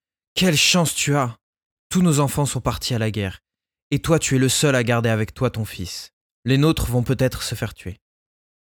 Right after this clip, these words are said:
Le vieil homme répond : « Chance, malchance, qui peut le dire ? »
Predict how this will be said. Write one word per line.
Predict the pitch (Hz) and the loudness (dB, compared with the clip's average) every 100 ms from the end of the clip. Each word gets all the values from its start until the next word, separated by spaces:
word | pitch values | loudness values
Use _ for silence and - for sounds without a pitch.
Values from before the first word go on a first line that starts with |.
| - | -2
Le | 127 | 0
vieil | 127 143 147 | 2 2 4
homme | 165 143 | 2 2
répond : « | 127 - 143 165 165 _ _ _ _ - | -2 -2 -4 -4 -10 _ _ _ _ -6
Chance, | - 160 185 185 - - - _ _ _ - | 0 2 0 -2 -8 -12 -16 _ _ _ -4
malchance, | 127 143 - 147 160 165 - _ _ _ _ _ _ | 0 0 -2 -4 -6 -8 -14 _ _ _ _ _ _
qui | - 151 | -6 -4
peut | - 104 | 0 0
le | 90 | 0
dire ? » | 85 80 87 | -2 -6 -8